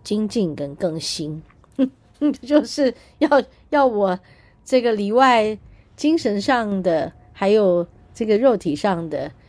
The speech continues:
实质上的更进一步。所以后来我就在使用我的这个新的 Mix 软体里的时候，发生了一些，哦，很不可思议，但是我也搞不太清楚，怎么就这样子一关一关的闯过来了。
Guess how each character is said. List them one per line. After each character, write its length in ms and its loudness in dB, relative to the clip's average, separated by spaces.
实 280 -10
质 200 -6
上 340 -2
的 240 -6
更 260 0
进 240 -4
一 80 -8
步。 260 -8
所 160 4
以 80 6
后 160 -2
来 200 2
我 120 -8
就 260 2
在 400 2
使 240 -6
用 260 2
我 120 -4
的 180 -2
这 140 -2
个 100 0
新 320 0
的 180 4
Mix 380 0
软 220 2
体 180 -4
里 140 -6
的 100 -4
时 160 -8
候， 240 0
发 240 -2
生 240 -4
了 100 -4
一 80 -4
些， 260 -2
哦， 360 2
很 240 -2
不 100 -2
可 160 0
思 280 -6
议， 180 2
但 240 2
是 80 0
我 160 2
也 80 2
搞 160 -6
不 80 -10
太 160 -2
清 280 -8
楚， 240 -12
怎 140 -12
么 120 -10
就 100 -4
这 140 -2
样 140 0
子 120 -10
一 160 -4
关 260 0
一 80 -2
关 220 -2
的 100 -2
闯 340 -6
过 200 6
来 260 0
了。 200 -4